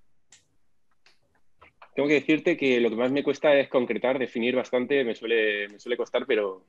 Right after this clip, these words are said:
voy a hacer, voy a hacer un esfuerzo. Digamos que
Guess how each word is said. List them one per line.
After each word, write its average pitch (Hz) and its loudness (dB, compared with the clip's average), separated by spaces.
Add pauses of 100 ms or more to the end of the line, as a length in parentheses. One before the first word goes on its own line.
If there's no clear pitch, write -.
voy 113 2
a - 4
hacer, 107 4
voy 101 2
a - -4
hacer 107 -6
un 101 -4
esfuerzo. 113 -6 (500)
Digamos 135 2
que 123 6